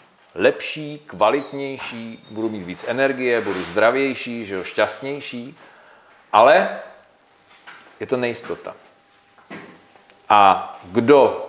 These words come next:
z nás, podívej se, kolik lidí, že jo, podniká, že jo, to, to je taky o nejistotě, že jo, a to, to jde. Kolik lidí je schopen z té svý blbý,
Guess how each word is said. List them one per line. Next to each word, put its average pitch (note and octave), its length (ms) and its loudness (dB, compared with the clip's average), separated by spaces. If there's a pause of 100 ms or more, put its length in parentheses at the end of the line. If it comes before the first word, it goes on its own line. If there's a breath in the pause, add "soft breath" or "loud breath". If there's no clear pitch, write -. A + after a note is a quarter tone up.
(220)
z F#2 120 -14
nás, F#2 280 2
podívej A2+ 160 -6
se, G#2+ 120 -8
kolik G2+ 280 -2
lidí, G#2 200 -8
že G2 80 -4
jo, G#2 80 2
podniká, G2 600 -6
že D#2 40 -16
jo, D2 60 -14 (160)
to, C2 80 -12
to - 120 -8
je C3 60 0
taky A2+ 140 -6
o E2+ 120 0
nejistotě, D#2+ 640 -10
že E2 100 -12
jo, D2+ 120 -10
a - 80 -8
to, - 160 -10
to - 160 -6
jde. F2 120 -2 (840 loud breath)
Kolik A#2+ 240 4
lidí B2 180 4
je C3+ 100 6
schopen B2+ 420 4
z - 100 -6
té B2 120 2
svý C3 240 2
blbý, D3+ 640 4